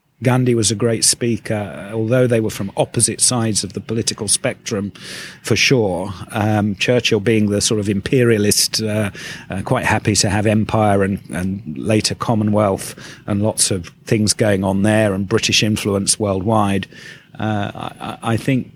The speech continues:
Gandhi was, was another one who, who had great rhetoric. Uh, and that is followed up perhaps by the, the more modern Gandhi family today. Sonia Gandhi, as a public speaker, uh, from India,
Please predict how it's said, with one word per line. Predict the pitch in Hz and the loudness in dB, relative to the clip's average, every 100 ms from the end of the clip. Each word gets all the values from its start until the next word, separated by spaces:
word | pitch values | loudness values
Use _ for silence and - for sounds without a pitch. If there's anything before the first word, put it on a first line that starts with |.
| 143 | -2
Gandhi | 127 139 135 117 110 | 2 2 2 2 2
was, | 104 98 - - | 2 0 0 0
was | 101 | -2
another | 107 117 117 107 | 2 4 4 4
one | 104 98 | 2 0
who, | - 104 98 - | -2 -4 -6 -10
who | 90 110 104 - - | -6 -4 -4 -6 -6
had | 120 92 | -4 0
great | 131 151 - | 2 2 2
rhetoric. | 104 - 95 73 - - - - - - - - - | 2 2 -2 -4 -10 -14 -18 -20 -20 -20 -20 -20 -8
Uh, | 104 101 98 95 | -4 -2 -4 -4
and | 107 117 | 0 2
that | 147 147 | 2 2
is | 117 - | 0 0
followed | - 127 113 104 | 0 2 2 2
up | 104 - | 0 -2
perhaps | 107 98 113 - - | -2 0 -2 -2 -4
by | 110 107 98 | -2 -2 -2
the, | 98 101 92 82 - | -2 -2 -2 -6 -14
the | 85 85 101 95 87 | -10 -4 -2 -2 -6
more | - 113 101 | -4 -2 2
modern | 131 127 104 | 2 2 0
Gandhi | 98 101 95 101 | 0 0 -2 -4
family | - 107 101 98 | -2 0 0 -2
today. | - 123 | 0 2
Sonia | 110 - 110 113 | 2 2 2 2
Gandhi, | 104 110 110 107 107 - - - | 2 2 2 2 0 -2 -12 -6
as | 104 | -4
a | 104 | -4
public | - 98 95 | -4 -6 -2
speaker, | - - 110 104 113 104 - - | -2 2 2 2 0 0 -4 -12
uh, | 107 98 | -8 -8
from | - 104 | -4 -4
India, | 104 107 107 104 104 | 0 2 2 2 2